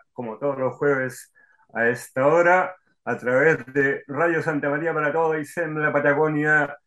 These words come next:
y el mundo por vía internet. Eh, hoy vamos a conversar sobre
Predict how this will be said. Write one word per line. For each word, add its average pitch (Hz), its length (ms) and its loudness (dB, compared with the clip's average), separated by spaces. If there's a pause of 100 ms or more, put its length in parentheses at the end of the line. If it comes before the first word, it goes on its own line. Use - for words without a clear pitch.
(320)
y 143 100 0
el 180 160 4
mundo 135 960 -2
por 131 240 -8 (220)
vía 131 360 -2 (140)
internet. 127 680 -2 (920)
Eh, 123 420 4
hoy 190 380 6
vamos 147 420 0
a 139 160 0
conversar 135 880 2 (1600)
sobre 107 720 0